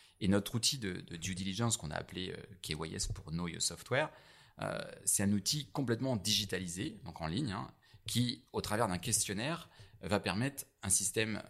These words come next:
euh, d'analyse de la santé de, de la boîte de logiciel. Et on va même ajouter un système de scanning du code source.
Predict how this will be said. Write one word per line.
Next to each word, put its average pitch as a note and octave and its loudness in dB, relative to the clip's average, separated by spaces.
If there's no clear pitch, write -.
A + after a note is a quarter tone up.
euh, - -10
d'analyse A2 4
de F2 0
la D#2+ 0
santé A2 0
de, F2+ -10
de F2 -10
la D#2+ -4
boîte F#2 0
de - -6
logiciel. A#2+ 0
Et A#2 4
on A2+ -6
va F2+ 0
même A2 2
ajouter F#2 -2
un F2+ 0
système - 0
de E2+ 0
scanning A#2+ 4
du F#2+ -8
code - -6
source. - -6